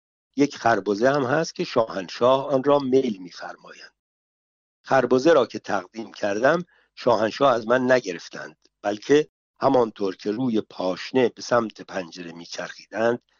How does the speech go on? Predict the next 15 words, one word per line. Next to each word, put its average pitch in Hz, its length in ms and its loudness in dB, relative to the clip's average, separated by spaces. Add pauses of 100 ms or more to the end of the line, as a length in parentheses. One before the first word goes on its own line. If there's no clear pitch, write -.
(140)
فرمودند: 113 800 0 (540)
«دل 110 220 4
خوش 143 380 2
سیری 127 340 0
چند؟» 123 560 0 (960)
حیرت 117 420 2
کردم، 85 500 -6 (600)
ولی 139 240 4
به - 120 -4
خاطر 117 500 4
رعایت 104 560 0
ادب 104 500 0 (360)
از 117 200 -2
درآوردن 107 840 0
شاخ 151 600 2